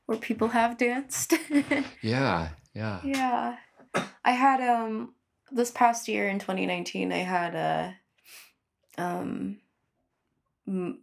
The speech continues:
Speaker 1: my only single that I have on the interwebs, uh, like a developed single on the interwebs released. I had it play, um,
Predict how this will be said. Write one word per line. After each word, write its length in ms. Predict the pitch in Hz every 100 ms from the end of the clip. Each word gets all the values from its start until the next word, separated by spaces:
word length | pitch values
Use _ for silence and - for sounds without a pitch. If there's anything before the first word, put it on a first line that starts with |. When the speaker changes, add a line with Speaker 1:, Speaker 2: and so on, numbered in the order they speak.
| -
Speaker 1:
my 360 | 180 165 160 -
only 260 | 180 175
single 320 | 175 170 165
that 100 | 151 147
I 40 |
have 500 | 180 139 139 - - _ -
on 460 | - 62 62 - -
the 120 | 170
interwebs, 760 | 165 - - - - - - - _ _ _ _ _ _ _ 233
uh, 320 | - - - 190 - _ _ -
like 200 | 156 160
a 240 | 156 - - -
developed 720 | 143 - - 123 - - -
single 640 | - - 123 - - 196 202 _ _
on 100 | -
the 120 | - -
interwebs 680 | - - 50 - 185 -
released. 540 | 170 151 156 175 - - _ _ _ _ -
I 40 |
had 140 | 180 175
it 100 | -
play, 600 | - 180 160 156 156 - -
um, 420 | - 147 -